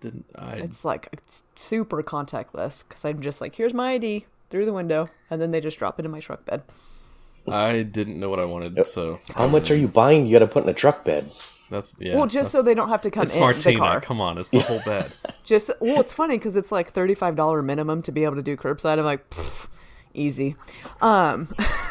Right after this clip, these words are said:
Speaker 1: Well,
Speaker 2: but
Speaker 1: did
Speaker 2: that way
Speaker 1: you
Speaker 2: they don't have to come into my vehicle, you know what I mean? So.
Speaker 1: I was gonna say, did you see how much beer we had at Workbench Con? For, like,
Speaker 2: Oh,
Speaker 1: what,
Speaker 2: that
Speaker 1: three, three or four of us?
Speaker 2: <laughs> We had two fridges worth.
Speaker 1: Yeah.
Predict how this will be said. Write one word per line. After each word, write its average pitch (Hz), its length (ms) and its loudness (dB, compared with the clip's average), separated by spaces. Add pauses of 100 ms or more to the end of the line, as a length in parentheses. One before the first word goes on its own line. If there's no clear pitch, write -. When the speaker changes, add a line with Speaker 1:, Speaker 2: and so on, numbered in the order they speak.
(760)
Speaker 1:
Well, - 100 4
Speaker 2:
but 254 60 10
Speaker 1:
did - 80 2
Speaker 2:
that 277 140 6
way 285 100 8
Speaker 1:
you 285 60 2
Speaker 2:
they 277 100 8
don't 240 160 6
have 220 160 2
to 226 80 4
come 202 260 -2
into 190 240 0
my 147 140 0
vehicle, 131 420 -4
you 160 100 -4
know 160 100 -2
what 151 80 -4
I 147 40 -6
mean? 156 240 -6 (400)
So. - 140 -12
Speaker 1:
I - 60 -10 (100)
was - 80 -18
gonna 139 160 -6
say, 135 200 -6
did 117 180 -8
you 120 120 -10
see 127 240 -6
how 127 140 -4
much 120 240 -6
beer 113 180 -6
we 113 140 -6
had 120 200 -8
at - 200 -12
Workbench 123 460 -10
Con? 143 300 -12 (1500)
For, 101 140 -4
like, 90 220 -4
Speaker 2:
Oh, 196 160 8
Speaker 1:
what, 185 80 4
Speaker 2:
that - 80 2 (120)
Speaker 1:
three, 104 260 -4
three 113 340 -6
or 104 80 2
four 110 220 -4
of 151 200 -6
us? - 120 -10 (300)
Speaker 2:
<laughs> - 340 -14
We 277 100 8
had 233 120 6
two 320 160 4
fridges 285 380 -2
worth. 156 260 -2 (800)
Speaker 1:
Yeah. 131 320 -4